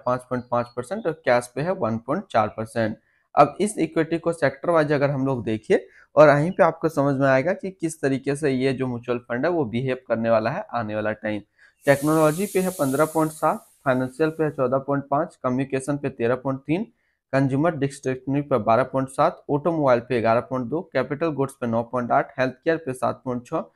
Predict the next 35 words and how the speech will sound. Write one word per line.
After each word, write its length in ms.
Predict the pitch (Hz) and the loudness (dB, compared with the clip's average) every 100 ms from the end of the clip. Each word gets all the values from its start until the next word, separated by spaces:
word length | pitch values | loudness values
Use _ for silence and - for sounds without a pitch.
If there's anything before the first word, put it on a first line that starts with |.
| _ _ _ | _ _ _
कंस्ट्रक्शन 500 | 147 143 151 147 175 | 2 2 -2 -2 -4
पे 140 | 175 156 | -2 -4
छः 180 | 139 123 | 0 0
पॉइंट 240 | 131 127 | 0 -4
चार, 200 | - 135 | -2 -2
सर्विस 440 | 151 135 131 151 185 | 0 0 2 0 -2
पे 120 | - | -4
पाँच 320 | 147 123 127 - | -4 -2 -4 -4
पॉइंट 220 | 131 123 | -4 0
एक 180 | 147 190 _ _ _ _ - | -2 -2 _ _ _ _ -6
and 140 | 131 - | -4 0
others 260 | 131 123 156 | 0 2 0
पे 160 | 160 131 | -2 -4
है 120 | 156 | -4
चार 260 | 156 110 113 - | -2 -2 -2 -2
पॉइंट 180 | 175 - 120 | -4 -4 -4
एक 200 | 117 - | -4 -4
परसेंट। 460 | 110 - 113 104 - _ _ _ _ _ _ _ _ _ _ _ _ _ | -6 -4 -4 -4 -6 _ _ _ _ _ _ _ _ _ _ _ _ _
यहाँ 320 | 139 147 165 214 | 0 0 2 0
से 140 | 220 | 0
जब 160 | 180 175 | 0 0
हम 220 | 165 156 | 0 0
लोग 280 | 180 185 - | -2 -2 2
टॉप 260 | 147 151 - | 4 4 0
फोर 200 | 185 202 | 0 2
इसका 280 | 180 - 170 - | 0 0 0 2
इक्विटी 420 | 143 - 139 147 | -4 0 0 0
सेक्टर 360 | 190 143 - 131 | -4 -6 -2 -2
एलोकेशन 520 | 127 127 123 120 135 | 0 -2 -2 -2 -4
को 100 | 139 | -2
अगर 180 | 127 123 | 0 0
देखेंगे, 420 | 107 113 117 123 185 - _ _ _ - | 0 -2 -2 0 -2 -4 _ _ _ 2
तो 100 | 151 | 6
आता 280 | 170 165 | 6 6
है 60 | 175 | -2